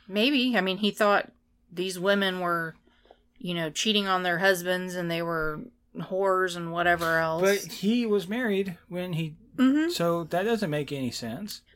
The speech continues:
Speaker 1: But they reminded him of his mom. He had mommy issues.
Speaker 2: He sh-, sure the fuck did.
Speaker 1: <laughs>
Speaker 2: But I wonder if, like, if he was like, "You know, I, I'm a fucking monster."
Speaker 1: Maybe.
Speaker 2: He would have to.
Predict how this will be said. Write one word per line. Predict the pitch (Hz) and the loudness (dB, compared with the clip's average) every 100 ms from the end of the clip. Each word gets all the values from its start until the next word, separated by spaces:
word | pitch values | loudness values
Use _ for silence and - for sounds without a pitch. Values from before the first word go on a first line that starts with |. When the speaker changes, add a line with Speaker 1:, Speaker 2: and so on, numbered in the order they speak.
| - | -12
Speaker 1:
But | 196 | 0
they | 196 | 2
reminded | 185 185 175 180 | 2 2 2 0
him | 185 175 | -4 -4
of | 185 | -4
his | 196 220 | 0 2
mom. | 247 254 240 165 135 151 - _ _ _ | 4 4 2 0 -4 -8 -14 _ _ _
He | 196 | -6
had | 185 196 | -2 2
mommy | 220 254 233 - | 4 6 4 2
issues. | 151 - 135 - - - - | -2 -4 -8 -10 -10 -10 -14
Speaker 2:
He | - | -18
sh-, | - - - - - - | -18 -16 -18 -20 -20 -20
sure | - - 123 | -16 -12 -12
the | 87 | -12
fuck | - - 135 - - | -16 -10 -10 -10 -14
did. | 110 165 175 | -12 -8 -8
Speaker 1:
<laughs> | - - - - - 208 | -8 -10 -10 -14 -14 -6
Speaker 2:
But | 240 180 | -2 4
I | 185 | 4
wonder | 185 202 202 | 4 2 0
if, | 180 | 0
like, | 170 151 135 | -2 -2 -6
if | 143 139 | -8 -8
he | - 147 | -8 -8
was | 147 135 | -8 -8
like, | 135 131 | -10 -8
"You | 170 | -8
know, | 196 196 | -6 -6
I, | 117 - _ | -8 -14 _
I'm | 160 269 | -6 -2
a | 220 | -2
fucking | 139 151 196 | -2 -4 -6
monster." | 180 156 - 67 - - - - - - _ - 220 | -6 -6 -8 -10 -14 -20 -20 -20 -20 -20 _ -16 -6
Speaker 1:
Maybe. | 254 302 262 - _ _ _ - _ _ | -4 -4 -8 -12 _ _ _ -20 _ _
Speaker 2:
He | 175 | -12
would | 170 | -10
have | 208 175 | -10 -12
to. | - 156 | -12 -14